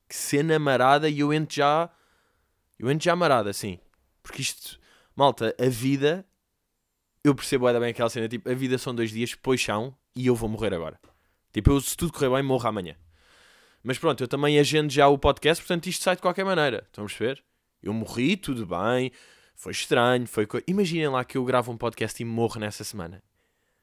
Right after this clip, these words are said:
Bem, esse podcast vai ser macabro. Tudo ouvido de lágrima no olho.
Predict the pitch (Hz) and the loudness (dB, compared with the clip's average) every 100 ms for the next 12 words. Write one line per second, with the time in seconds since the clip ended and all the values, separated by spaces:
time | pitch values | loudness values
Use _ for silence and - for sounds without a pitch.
0 | _ _ _ _ _ _ - 101 85 - | _ _ _ _ _ _ -10 -8 -6 -6
1 | - 95 107 95 - 87 - 127 131 139 | -6 -4 -4 -6 -8 -8 -4 -6 -4 0
2 | 143 - _ - - 135 139 139 131 120 | -2 -2 _ -6 -2 0 0 -2 -2 -2
3 | 117 113 104 _ _ _ _ _ _ - | -2 -4 -6 _ _ _ _ _ _ 0
4 | 113 110 117 110 113 113 110 110 110 107 | 6 6 4 0 4 6 6 2 0 0
5 | 113 107 90 | 2 2 0